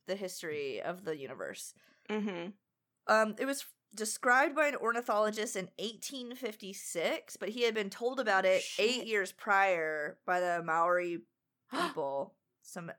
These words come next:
Speaker 1: old man was like, "This bird lives here and has forever." And this guy's like, "I don't see it." So
Speaker 2: So he was just sitting on that secret for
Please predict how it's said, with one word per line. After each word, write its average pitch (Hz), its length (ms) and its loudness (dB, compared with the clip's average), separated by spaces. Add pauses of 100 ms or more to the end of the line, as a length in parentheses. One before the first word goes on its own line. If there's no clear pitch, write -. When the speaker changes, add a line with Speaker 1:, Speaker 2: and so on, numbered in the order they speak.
(140)
Speaker 1:
old 160 340 -2
man 156 580 -8 (100)
was 180 180 -8
like, 135 200 -6 (120)
"This 185 140 -10
bird 170 260 -2
lives 156 200 -8
here 143 260 -6
and 156 160 -8
has 156 260 -8
forever." 139 500 -8 (180)
And 175 100 -8
this 165 100 -8
guy's 160 260 -8
like, 135 240 -10 (1080)
"I 165 120 -4
don't 147 160 -10
see - 140 -12
it." - 200 -12 (480)
So - 140 -4
Speaker 2:
So 190 60 0
he 220 80 4
was 202 100 0
just 196 160 -2
sitting 190 220 2
on 180 120 4
that 175 140 0
secret 185 320 -2
for - 180 2